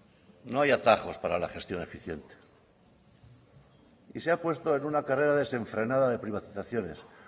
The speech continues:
Hasta once millones en licitaciones distintas que ya en mismo enero se pusieron en marcha. Nuestra pregunta es muy sencilla.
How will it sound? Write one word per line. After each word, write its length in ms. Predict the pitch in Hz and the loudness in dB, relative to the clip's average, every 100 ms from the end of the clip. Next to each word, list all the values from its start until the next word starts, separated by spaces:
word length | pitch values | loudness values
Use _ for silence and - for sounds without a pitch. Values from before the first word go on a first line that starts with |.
| - | -2
Hasta 340 | 113 113 127 165 | 0 2 6 8
once 340 | 214 - 185 | 8 4 0
millones 480 | 160 147 160 160 - | 0 0 0 -2 -2
en 120 | 123 | -2
licitaciones 720 | 110 113 107 - 139 143 123 | -2 -4 -4 -2 -2 -2 -4
distintas 680 | 104 - 139 127 139 135 - - - | -6 -8 -8 -6 -2 -2 -4 -18 -2
que 180 | 117 131 | 2 4
ya 140 | 160 | 6
en 240 | 156 139 180 | 4 0 -2
mismo 340 | 190 160 160 | -4 -2 -2
enero 240 | 165 160 | 0 0
se 140 | 156 117 | -2 -4
pusieron 360 | 107 139 127 | -4 -2 0
en 140 | 101 101 | -2 0
marcha. 400 | 101 - 78 - - - - - - | 0 0 -10 -12 -20 -20 -20 -20 -8
Nuestra 220 | 123 - - | -6 0 2
pregunta 480 | 139 156 170 160 | 4 4 4 4
es 80 | 143 | 4
muy 100 | 123 | 2
sencilla. 560 | 104 92 110 95 80 | -2 -4 -2 -2 -4